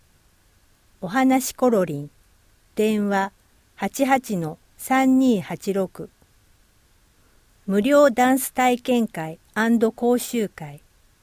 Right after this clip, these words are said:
七月九日水曜、二十三日水曜、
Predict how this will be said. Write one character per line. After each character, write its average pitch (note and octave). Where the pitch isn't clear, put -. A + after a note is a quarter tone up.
七 -
月 C#4+
九 B3+
日 B3+
水 A#3+
曜、 F#3
二 C4
十 A#3
三 A#3
日 F#3
水 F#3+
曜、 E3